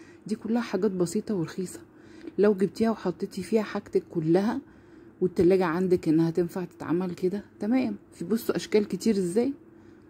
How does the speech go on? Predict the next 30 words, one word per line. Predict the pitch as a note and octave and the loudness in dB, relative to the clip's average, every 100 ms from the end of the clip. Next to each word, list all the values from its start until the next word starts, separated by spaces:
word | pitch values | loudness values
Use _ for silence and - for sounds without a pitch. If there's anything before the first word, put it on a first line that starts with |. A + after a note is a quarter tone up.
| - - - - - | -20 -20 -20 -20 -10
عشان | G#3+ F4 A#4 | -4 -2 4
ما | D4+ | 4
تجهديش | - E3 F3+ E3+ A3+ G#3+ | 4 2 2 2 -2 0
نفسك | G3+ - F#3+ E3+ | 0 2 2 2
وتقعدي | D#3+ E3+ F#3 G3+ | 0 0 0 2
تدوري | E3+ D#3 F#3 | 2 4 4
على | F3+ C#3+ | 2 -2
كل | D3 F3+ F3+ | -2 -4 -2
حاجة | E3+ F3 | -2 -2
في | - | -6
التلاجة. | - C#3 C3 C#3 - - - - - - - | -8 -4 0 -2 -2 -20 -20 -20 -20 -20 -2
لا، | E3 | 2
يبقى | E3 D3+ C#3+ | 4 4 2
تلاجتك | C#3 D#3+ - F3+ | -4 -6 -6 -6
كده | E3 | -2
مرتبة | D3 C3 B2+ - E3+ G3 | -2 -2 -6 -4 -2 0
ومنظمة | G#3 E3 C3+ C3 B2+ C3+ D#3+ F3+ G3+ | 2 2 2 2 0 0 2 2 2
وشكلها | G3 E3 C3 - D#3+ E3+ | 2 0 -4 0 0 0
حلو، | C3 D3 F#3 G#3 | -4 2 2 6
وفي | G3 F3 | 4 4
نفس | E3+ E3+ - | -2 -2 -4
الوقت | C#3+ D3 F3 - | 0 2 0 0
انتي | - G3 G3 | 0 0 2
ما | G#3 | -2
تتعبيش | F#3 C#3 C3+ C3+ E3 B3 - - - - - - D3 | -2 -6 -6 -2 0 -2 -4 -16 -20 -20 -20 -6 2
وما | D3+ | 2
تدوريش | C3 C#3+ D3+ F#3 F#3 | 2 2 6 4 4
على | E3 | -8
الحاجة | D3 F3+ F#3 | -4 -2 0
بصعوبة. | D3 - B2+ - | -2 -4 -8 -8